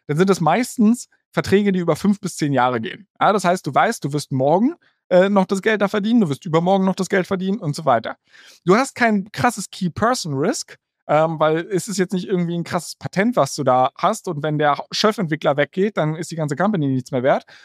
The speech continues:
sondern es ist im Endeffekt Blue-Collar-Work und du brauchst viele Leute, die dir dabei helfen, aber wenn einer davon geht, wird's vielleicht einen anderen geben, der dann da wieder reinkommt und so weiter.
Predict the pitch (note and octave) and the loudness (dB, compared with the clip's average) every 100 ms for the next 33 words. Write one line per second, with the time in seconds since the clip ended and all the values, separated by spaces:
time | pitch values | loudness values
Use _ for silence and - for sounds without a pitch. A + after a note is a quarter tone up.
0 | - _ F3 F#3 F#3+ F#3+ F3 F3+ F3+ G3+ | -20 _ 0 2 0 -4 -6 -6 -8 -8
1 | G#3+ F#3 F#3 E3 C#3+ F3 F3 D3+ C3+ A#2 | -4 -4 -4 -6 0 0 2 0 2 2
2 | C#3+ C#4 - G3 D#3 C#3+ D3 E3 G3 - | 2 0 -2 -6 -6 -4 2 2 0 -10
3 | _ - D3+ D3 E3 E3 D3 C#3+ C#3 B2+ | _ -6 0 2 2 0 -4 -4 -2 -2
4 | A#2+ D#3 - E4 - - - D#3 D#3+ F3+ | 0 -2 -2 -6 -8 -20 -2 0 0 -2
5 | - G#3+ A#3+ G#3 G3 E3 D#3+ F#3+ D3+ C#3 | -2 -2 0 -2 -2 -4 -4 -4 -6 -8
6 | - - C#3 - F3+ G#3+ F3 C#3+ C3 C3 | -6 -4 -4 -2 2 4 4 2 0 -2
7 | C#3 D3+ C#3+ D#3 D3+ D3+ D#3+ D3+ D3 B2 | 0 0 0 0 -2 0 0 0 0 -4
8 | A#2 - C3 - G#2 G2 - | -10 -12 -18 -18 -18 -20 -20